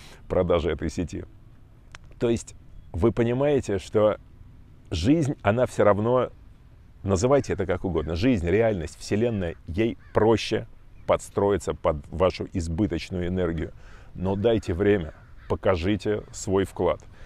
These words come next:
Теперь возвращаюсь к теме. Каждый шаг продуман. Не можно,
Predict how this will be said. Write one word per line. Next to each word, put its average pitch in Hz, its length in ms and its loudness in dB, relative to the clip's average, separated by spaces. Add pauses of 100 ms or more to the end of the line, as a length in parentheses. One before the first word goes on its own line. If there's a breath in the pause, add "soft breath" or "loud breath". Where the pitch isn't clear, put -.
(340 soft breath)
Теперь 131 440 4
возвращаюсь 104 720 6
к - 100 -20
теме. 80 380 4 (120)
Каждый 110 300 4
шаг - 300 4
продуман. 95 480 6 (160)
Не 107 240 2
можно, 120 520 0